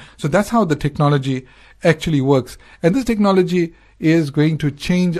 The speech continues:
our world in radical ways. It's gonna change our world in dramatic ways. I mean, imagine students in, in, in a classroom, and Marcela, you'll get into this a little later, right? But I just wanna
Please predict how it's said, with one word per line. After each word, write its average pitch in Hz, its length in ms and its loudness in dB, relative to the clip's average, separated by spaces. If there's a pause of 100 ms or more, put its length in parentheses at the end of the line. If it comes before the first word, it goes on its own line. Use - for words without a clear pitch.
our 139 60 0
world 131 480 2 (100)
in 113 460 -4
radical 120 480 -4
ways. 110 240 -6
It's 123 140 -6
gonna 127 180 -2
change 139 260 -6
our - 80 -14
world 120 420 -6
in 120 140 -8
dramatic 120 580 -6 (200)
ways. 113 320 -6 (600)
I 143 120 -2
mean, 151 380 -2
imagine 160 600 -2 (1160)
students 156 640 0
in, 135 440 -2
in, 135 280 2
in 135 140 -4
a 123 60 -2
classroom, 123 640 -4
and 117 340 -6 (720)
Marcela, 135 340 -2
you'll 123 200 -2
get 131 240 -4
into 123 200 -6
this 117 240 -6
a 120 60 -6
little 117 280 -6
later, 117 460 -4
right? 117 260 -8
But 113 220 -8
I 123 120 -8
just 123 160 -6
wanna 120 200 -4